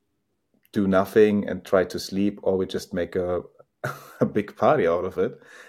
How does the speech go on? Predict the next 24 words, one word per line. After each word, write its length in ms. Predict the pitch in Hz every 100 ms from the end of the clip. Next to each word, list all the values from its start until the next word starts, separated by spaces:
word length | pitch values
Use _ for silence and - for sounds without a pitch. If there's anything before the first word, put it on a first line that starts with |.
| - -
And, 360 | 107 101 101
um, 720 | 98 95 92 90 90 90 90 87 _ _ _ _ _ -
it 40 | 135
was, 200 | 117 123
it 60 |
was 180 | 127 120
fun 160 | 135 135
because 240 | 98 95
we 80 | 98
all 160 | 104
went 180 | 104 101
then 140 | 104 101
into 220 | 95 98
one, 360 | 92 95 95 -
one 300 | - 95 92
row, 400 | 92 95 135 139 _ _ _ _ _
um, 640 | 98 90 90 87 90 85 _ _
got 140 | 101
in 100 | 98
touch 300 | 95 101 -
with 200 | 101 95
the, 540 | 95 92 92 90 92 -
with 300 | 90 90 82
the 480 | 90 87 85 85